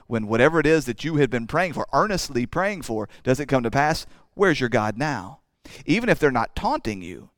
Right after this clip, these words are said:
even if they're not trying to wound you in this, they will inadvertently say things like this. "Didn't you people pray for this? Doesn't God have the ability?" So what is it? Is God not powerful enough to meet your need?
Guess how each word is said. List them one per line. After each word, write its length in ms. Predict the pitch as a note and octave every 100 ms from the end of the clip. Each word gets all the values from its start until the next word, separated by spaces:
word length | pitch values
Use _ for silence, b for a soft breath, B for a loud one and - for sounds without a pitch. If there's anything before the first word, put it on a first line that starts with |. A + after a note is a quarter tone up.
| _ _ _
even 80 | G3+
if 60 | A3+
they're 100 | D3+
not 180 | D3
trying 320 | - E3+ D#3 C3+
to 100 | B2
wound 360 | B2+ A#3 F#3+
you 160 | B2 G2
in 140 | G#2
this, 500 | G2 F2+ - - - _ _ _ _ _ _ _ _ _ _ _ _ _ _ -
they 100 | B2+
will 120 | C3
inadvertently 540 | D#3+ D#3+ C#3 C#3+ B2
say 260 | - F3 E4+
things 260 | B2 A2
like 220 | G#2 A2 -
this. 500 | - - - - - _ _ _ _ _ _ _ -
"Didn't 180 | D3
you 80 | G#3
people 260 | - G3 A#2+
pray 340 | - B2+ D#3
for 140 | G#3 A3
this? 580 | C#4+ E4 - - - _ _ _ _ _ -
Doesn't 220 | D3+ C3+
God 200 | C#3+ D3+
have 140 | D3+
the 100 | C3
ability?" 420 | A2 C3 C#3+ G#3+
So 120 | A3+ D3
what 160 | E3
is 160 | B3+ C3
it? 180 | G2+ - B B
Is 120 | A#2+
God 220 | D3+ D#3
not 220 | D3+ -
powerful 480 | - C#3+ F3 F#3 G3
enough 280 | G3 G#3 -
to 100 | F#3
meet 240 | F#3+ G3+
your 100 | G#3
need? 360 | G#3 A3+ B3+